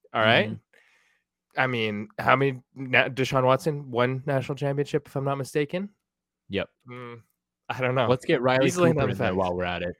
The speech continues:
Speaker 2: Yeah,
Speaker 1: <laughs>
Speaker 2: yeah, get him in. Uh,
Speaker 1: Yeah.
Speaker 2: A J McCarron won two national championships, and he seems like a good
Speaker 3: Mm.
Speaker 2: guy.
Speaker 1: <laughs> He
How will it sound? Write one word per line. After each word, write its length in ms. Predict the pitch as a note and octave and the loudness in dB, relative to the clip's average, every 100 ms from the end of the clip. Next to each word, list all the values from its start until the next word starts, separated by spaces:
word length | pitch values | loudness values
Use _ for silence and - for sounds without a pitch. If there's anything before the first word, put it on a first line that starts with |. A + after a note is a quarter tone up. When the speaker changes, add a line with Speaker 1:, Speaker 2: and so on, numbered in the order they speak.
| - | -10
Speaker 2:
Yeah, 180 | A2+ A#2 | -2 0
Speaker 1:
<laughs> 100 | D#3 | 4
Speaker 2:
yeah, 380 | A2+ A#2 A3+ - C#3 | 4 4 2 -2 -8
get 120 | G#2+ | -6
him 120 | G#2+ | -4
in. 180 | A2+ G2+ - - - | -6 -8 -14 -20 -6
Uh, 200 | - A#2+ A2 | 0 0 0
Speaker 1:
Yeah. 180 | G#2+ F#2+ - - | -2 -6 -12 -4
Speaker 2:
A 80 | C3 | -2
J 180 | C#3 C#3+ | -2 -4
McCarron 460 | A#2 C#3 D3 A#2+ | -4 -2 -2 -2
won 120 | G#2 | -4
two 140 | G2 G#2+ | -6 -6
national 320 | G2 F#2+ F#2+ | -6 -6 -8
championships, 680 | - G2 F#2+ F#2+ - F#2+ - | -6 -8 -8 -10 -10 -10 -10
and 80 | G2 | -12
he 60 | |
seems 320 | A2+ E3+ D#3+ | -8 -10 -8
like 120 | G2+ F#2 | -8 -10
a 60 | |
good 160 | F#2+ F#2+ | -10 -10
Speaker 3:
Mm. 60 | F#2 | -10
Speaker 2:
guy. 260 | F2+ A2+ - - | -8 -8 -12 -14
Speaker 1:
<laughs> 120 | |
He 80 | - | 0